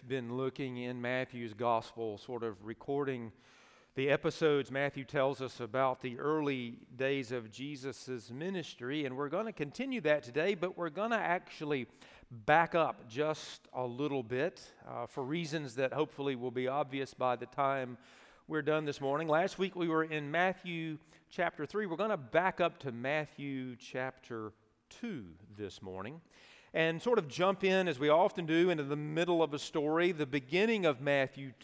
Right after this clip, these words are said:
two tells the story of the visit of the Magi, or the wise men.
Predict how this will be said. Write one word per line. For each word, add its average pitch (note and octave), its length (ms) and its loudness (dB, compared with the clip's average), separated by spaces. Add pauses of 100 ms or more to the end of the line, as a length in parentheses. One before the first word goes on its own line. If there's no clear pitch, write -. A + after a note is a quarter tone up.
(100)
two D#3+ 340 -2 (480)
tells F3+ 380 8
the E3 140 -4
story D#3 420 2
of C#3 80 0
the D3 80 0
visit D#3 600 4
of C3+ 280 0
the C3+ 80 0
Magi, B2 720 4
or A2+ 180 0
the A2 100 -2
wise A2 540 2
men. G2 520 -6